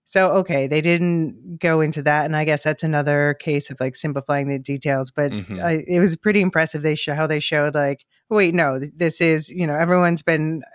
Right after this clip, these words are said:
Speaker 1: uh, giving all the buzz to Nynaeve, but this is also an extremely powerful channeler.
Speaker 2: Yes.
Speaker 1: And she's
Speaker 2: Yes.
Speaker 1: weaponized now.
Speaker 2: Yeah, I'm glad that they made clear that she is extremely powerful, even if she's second fiddle to Nynaeve in the tower,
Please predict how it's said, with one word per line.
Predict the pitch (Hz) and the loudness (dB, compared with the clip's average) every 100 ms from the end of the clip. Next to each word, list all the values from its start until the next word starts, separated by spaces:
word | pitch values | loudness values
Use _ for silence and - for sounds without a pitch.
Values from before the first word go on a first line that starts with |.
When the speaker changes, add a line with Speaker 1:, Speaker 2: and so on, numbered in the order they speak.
| - | -4
Speaker 1:
uh, | 175 160 | 0 2
giving | 160 185 170 | 2 0 2
all | 170 | 2
the | 160 | 2
buzz | 160 156 - | 2 0 -2
to | 175 | -2
Nynaeve, | 156 156 165 131 147 - | 0 0 0 -2 -6 -2
but | 143 143 | -2 0
this | - 156 | -4 -4
is | 160 151 | -2 0
also | 147 - 139 135 | 0 0 -2 -2
an | 139 151 | -4 -8
extremely | 143 - 185 175 160 | -8 -2 0 0 0
powerful | 160 165 143 139 - | -2 -2 -2 -2 -8
channeler. | - 151 131 127 147 _ _ _ _ _ _ _ _ | -6 -6 -4 -8 -12 _ _ _ _ _ _ _ _
Speaker 2:
Yes. | 113 110 87 - - - _ - | -10 -8 -8 -8 -12 -14 _ -12
Speaker 1:
And | 139 139 | -10 -6
she's | 151 147 | -4 -2
Speaker 2:
Yes. | 147 | 0
Speaker 1:
weaponized | 143 147 131 131 135 | 0 0 -2 -4 -4
now. | 143 135 131 139 _ _ _ _ _ _ _ - | -4 -2 -4 -8 _ _ _ _ _ _ _ -2
Speaker 2:
Yeah, | 123 | 0
I'm | 123 | 2
glad | 143 143 | 2 0
that | 117 | 0
they | 110 | 0
made | 104 101 | 0 -2
clear | - 107 98 | -4 -6 -6
that | 92 87 | -6 -4
she | - 101 98 | -4 -6 -6
is | 104 104 95 | -6 -6 -6
extremely | 87 - 95 92 | -10 -10 -10 -10
powerful, | 87 95 90 85 92 | -8 -6 -6 -6 -10
even | 82 95 95 | -8 -8 -8
if | 87 | -8
she's | 92 - | -8 -6
second | 98 90 90 | -6 -10 -12
fiddle | 95 87 | -10 -10
to | 85 | -12
Nynaeve | 87 87 92 87 | -10 -8 -6 -8
in | 82 | -10
the | - | -8
tower, | 92 82 71 120 | -6 -4 -8 -12